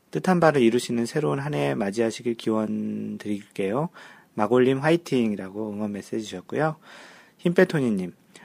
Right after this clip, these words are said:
"해마다 많은 일들을 하셨군요. 그리고 활동 영역이 점점 확대, 심화되고 있는 모습이 보기 좋습니다.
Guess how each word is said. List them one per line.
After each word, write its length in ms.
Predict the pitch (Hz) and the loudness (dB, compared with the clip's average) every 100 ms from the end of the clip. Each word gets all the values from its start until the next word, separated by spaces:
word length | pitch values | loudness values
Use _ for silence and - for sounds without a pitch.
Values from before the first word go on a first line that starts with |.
| - - | -20 0
"해마다 280 | 185 202 175 | 4 6 6
많은 280 | 120 135 | 6 4
일들을 320 | 143 135 131 135 | 2 2 2 0
하셨군요. 680 | 143 151 131 113 101 95 95 | 0 -2 0 0 0 -4 -4
그리고 460 | 113 110 120 135 | -2 0 0 0
활동 320 | 143 170 185 | -2 0 2
영역이 400 | 143 113 110 110 | 2 2 0 0
점점 600 | 123 107 104 104 139 180 190 | -4 -6 -6 0 2 2 0
확대, 540 | 175 - _ 120 135 | -4 -8 _ 2 2
심화되고 640 | 170 - 143 143 131 117 113 | 0 -4 -2 0 0 0 0
있는 240 | 104 107 | 0 -2
모습이 360 | 95 - 110 165 | -4 -10 -6 -4
보기 260 | - 110 | -2 -2
좋습니다. 680 | 110 95 107 98 92 92 101 | -4 -8 -6 -6 -6 -12 -14